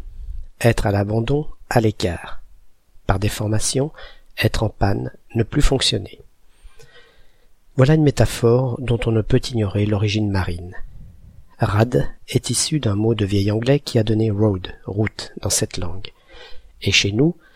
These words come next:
si dès le quatorzième siècle, rade a désigné un bassin naturel ou artificiel où les bateaux peuvent s'abriter,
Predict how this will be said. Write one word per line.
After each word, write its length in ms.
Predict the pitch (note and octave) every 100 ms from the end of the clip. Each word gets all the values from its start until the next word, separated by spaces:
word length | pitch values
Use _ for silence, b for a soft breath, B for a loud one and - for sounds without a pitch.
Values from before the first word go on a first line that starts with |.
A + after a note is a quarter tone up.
| b b
si 240 | - - A#2
dès 200 | A2 A#2+
le 140 | G2+
quatorzième 520 | G2 A2 - G#2 G#2+ G2+
siècle, 380 | - G#2+ - -
rade 480 | A2+ G#2+ A2+ G#2 -
a 120 | A2
désigné 400 | A2 A2 A2+ G#2+
un 100 | G2
bassin 360 | G2+ - - G#2+
naturel 560 | A2+ - A2+ G#2 F#2+ -
ou 140 | A#2+
artificiel 840 | - - A#2+ B2+ - A#2+ G#2 F#2 -
où 120 | C3
les 100 | A2
bateaux 340 | G#2+ G#2 - G#2
peuvent 260 | - F#2+
s'abriter, 640 | - G2+ G#2 G#2 B2+ D3+